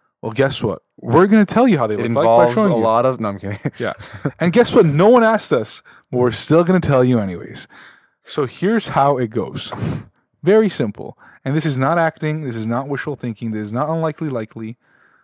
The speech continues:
Speaker 2: Wait, what are we doing here?
Speaker 1: Exactly.
Speaker 2: Kinda
Speaker 1: I'm about to
Speaker 2: scared.
Speaker 1: tell you. It's a, it's a
Speaker 2: <laughs>
Speaker 1: real
Speaker 2: I'm scared.
Speaker 1: brainstorming session.
Speaker 2: Okay.
Speaker 1: It's a real brainstorming session.
Speaker 2: Cool.
Speaker 1: So we start off with what we really hate in life,
Speaker 2: Oh,
Speaker 1: um,
Speaker 2: man.
Speaker 1: or what really causes us problems or issues or whatever.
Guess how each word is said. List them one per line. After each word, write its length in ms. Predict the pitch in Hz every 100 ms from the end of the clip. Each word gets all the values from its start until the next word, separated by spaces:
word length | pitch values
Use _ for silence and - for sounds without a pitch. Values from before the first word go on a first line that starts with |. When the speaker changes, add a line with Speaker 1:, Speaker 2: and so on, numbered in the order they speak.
| _ _ -
Speaker 2:
Wait, 100 | 117
what 140 | 110
are 40 | 131
we 60 |
doing 200 | 113 120
here? 280 | 98 92 90 _ -
Speaker 1:
Exactly. 480 | - 110 110 123
Speaker 2:
Kinda 60 | 107
Speaker 1:
I'm 60 | 107
about 120 | 127
to 40 |
Speaker 2:
scared. 100 | 123
Speaker 1:
tell 180 | - 127
you. 120 | 117 95
It's 100 | 120 117 123 -
a, 60 | -
it's 160 | 127 131
a 40 |
Speaker 2:
<laughs> 100 | - 127
Speaker 1:
real 280 | 120 139 151
Speaker 2:
I'm 60 | 339
scared. 160 | 135
Speaker 1:
brainstorming 300 | 294 123 117
session. 400 | - 110 101 101 - - -
Speaker 2:
Okay. 160 | 113 101
Speaker 1:
It's 160 | 120 120
a 40 |
real 100 | 117
brainstorming 400 | 107 104 104 90
session. 300 | - 87 - - - -
Speaker 2:
Cool. 160 | - 120
Speaker 1:
So 320 | 127 160 156 _ _ _ _ _
we 80 | 175
start 220 | - 226
off 140 | 247 185
with 400 | 170 165 - - _ _ _ -
what 280 | 139 147
we 100 | 143 127
really 200 | 127 113
hate 240 | 107 92 -
in 140 | 101
life, 400 | 95 92 - - _ _ _ _ 127
Speaker 2:
Oh, 300 | 127 123 120
Speaker 1:
um, 60 |
Speaker 2:
man. 160 | 98 85
Speaker 1:
or 120 | - 156
what 140 | 175
really 220 | 165 156 143
causes 340 | 139 123 117
us 60 | 104
problems 480 | 143 131 127 127 120
or 260 | 113 107
issues 360 | 127 117 123 107
or 60 | 107
whatever. 460 | 104 101 104 104